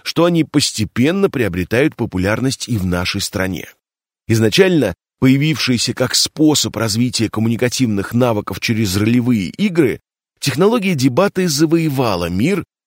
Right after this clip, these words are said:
расширяя границы своего функционала. От формирования критического мышления и развития культуры общения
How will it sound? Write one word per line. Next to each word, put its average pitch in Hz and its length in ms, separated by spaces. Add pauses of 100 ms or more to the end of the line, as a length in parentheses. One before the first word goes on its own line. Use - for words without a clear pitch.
расширяя 123 640
границы 95 640
своего 107 440
функционала. 104 920 (440)
От - 260 (100)
формирования 113 720
критического 104 720
мышления 98 640 (180)
и 107 100
развития 107 560
культуры 117 580
общения 196 600